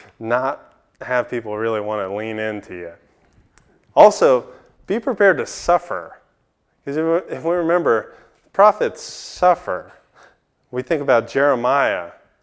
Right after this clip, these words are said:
We, we think about Hosea, who embodies his message to the point where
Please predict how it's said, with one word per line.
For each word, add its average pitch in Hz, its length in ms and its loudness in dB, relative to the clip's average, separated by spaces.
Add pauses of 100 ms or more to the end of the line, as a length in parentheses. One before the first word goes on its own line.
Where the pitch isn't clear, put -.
(220)
We, 185 240 -2 (140)
we 165 120 -2
think 214 180 -2
about 156 420 2 (440)
Hosea, 135 720 2
who 113 180 -8
embodies 113 840 -2
his 107 240 -10
message 107 640 -8
to 113 80 -10
the 104 80 -10
point 123 300 -8
where 107 300 -4